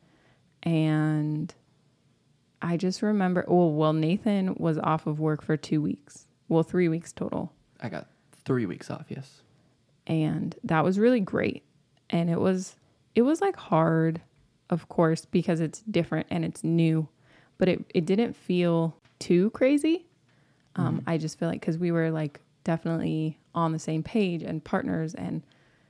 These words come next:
Speaker 1: you know, stuff like that. Once you went back to work, things got a lot harder
Speaker 2: Mm-hmm.
Speaker 1: because I was, like, doing all the night feedings by myself because, so you could,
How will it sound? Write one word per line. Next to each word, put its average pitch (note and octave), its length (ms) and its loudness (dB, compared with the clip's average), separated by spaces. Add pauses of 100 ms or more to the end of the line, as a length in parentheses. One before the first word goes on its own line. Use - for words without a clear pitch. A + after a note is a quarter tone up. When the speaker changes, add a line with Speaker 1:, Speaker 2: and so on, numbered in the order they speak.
(260)
Speaker 1:
you E3+ 100 -4
know, D#3+ 180 -6 (140)
stuff - 340 -4
like D#3+ 200 -4
that. E3 280 0 (480)
Once F3 280 0
you D#3+ 100 0
went F3+ 260 0
back F3 180 -6
to - 100 -2
work, - 260 -6 (440)
things D3 440 -4 (1200)
got D#3+ 180 2
a - 40 -2
lot - 260 -4
harder - 400 -6
Speaker 2:
Mm-hmm. A#2 320 -4 (760)
Speaker 1:
because D#3+ 500 -4 (100)
I D#3 720 2
was, D#3 240 -4
like, D#3+ 340 -4 (120)
doing D#3 300 2
all D#3 320 0
the E3 100 0
night D#3 320 -2
feedings D#3 640 0 (240)
by D#3+ 120 2
myself D#3+ 640 -2 (120)
because, - 360 -8
so D#3+ 180 -2
you D3+ 240 -2
could, D3 200 -6